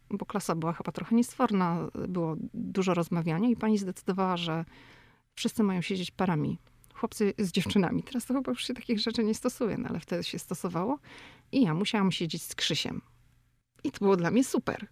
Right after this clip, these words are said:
ponieważ każdy musiał siedzieć ze swoim nazwijmy to Krzysiem, tak? Czyli takim dziewczyna z chłopakiem, tak? Chłopak z dziewczyną. Każdy był w takiej samej sytuacji jak ja i to było fajne,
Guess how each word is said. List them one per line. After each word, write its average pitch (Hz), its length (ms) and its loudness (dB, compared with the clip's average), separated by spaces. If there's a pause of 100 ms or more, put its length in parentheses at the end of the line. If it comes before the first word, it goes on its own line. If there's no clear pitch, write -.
(400)
ponieważ 214 320 2
każdy 208 300 0
musiał 170 260 0
siedzieć - 460 -4
ze 180 120 -4
swoim - 360 -2 (480)
nazwijmy 156 480 2
to - 120 -8
Krzysiem, - 440 -4
tak? 175 200 -2
Czyli 175 220 -8
takim - 420 -6
dziewczyna 156 380 0
z - 60 -8
chłopakiem, 151 440 -4
tak? - 180 -8
Chłopak 151 280 -4
z - 80 -12
dziewczyną. - 440 -6 (1300)
Każdy 254 240 6
był 262 80 4
w 247 60 -4
takiej 247 220 2
samej 240 180 6
sytuacji 214 400 -2
jak 170 200 -2
ja 160 320 0
i 190 320 -6
to 190 100 2
było 190 220 2
fajne, 151 560 4